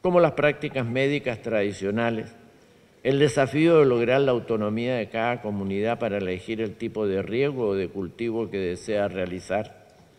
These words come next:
el desafío de que puedan determinar por sí mismos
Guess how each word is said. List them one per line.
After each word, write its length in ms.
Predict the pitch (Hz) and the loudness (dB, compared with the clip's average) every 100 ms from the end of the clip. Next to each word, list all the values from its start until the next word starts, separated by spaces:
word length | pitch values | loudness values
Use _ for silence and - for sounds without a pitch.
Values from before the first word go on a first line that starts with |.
| _ - - - | _ -20 -20 -8
el 160 | - 151 | -4 0
desafío 560 | 165 180 165 170 202 202 | 2 2 0 4 6 6
de 100 | - | 6
que 140 | 143 | 0
puedan 320 | - 165 160 | 0 0 2
determinar 680 | 151 135 127 127 127 143 - | 0 0 -2 0 -2 -2 -2
por 160 | 139 - | -4 -6
sí 200 | - 127 | -6 0
mismos 440 | 165 160 85 64 | 2 2 0 -8